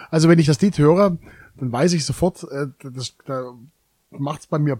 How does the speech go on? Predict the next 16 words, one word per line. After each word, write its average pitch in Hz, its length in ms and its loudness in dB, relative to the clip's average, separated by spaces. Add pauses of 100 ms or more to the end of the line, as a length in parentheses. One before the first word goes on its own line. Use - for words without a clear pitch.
(140)
Bläng 185 420 -2
und 165 140 -4
dann 151 220 -2
höre 139 360 -2
ich, - 300 -6
dann, 139 160 -6
äh, 131 60 -8 (540)
sehe 151 220 -2
ich 147 160 -4
am 131 200 -6
M 165 200 -4
D 170 100 -2
R 127 180 -4
eins 156 280 -4
Radio 143 220 -4
Sachsen 185 520 -4